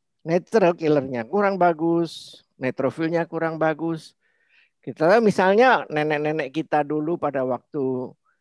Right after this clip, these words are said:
eh, beberapa puluh tahun yang lalu, pada saat dia menderita radang paru-paru, pada umumnya demamnya tidak terlalu tinggi dan sel leukositnya tidak naik.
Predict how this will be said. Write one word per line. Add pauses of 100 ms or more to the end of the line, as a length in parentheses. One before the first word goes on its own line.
(240)
eh,
beberapa
puluh
tahun
yang
lalu,
pada
saat (100)
dia
menderita
radang
paru-paru, (480)
pada
umumnya
demamnya
tidak
terlalu
tinggi (480)
dan
sel
leukositnya
tidak
naik.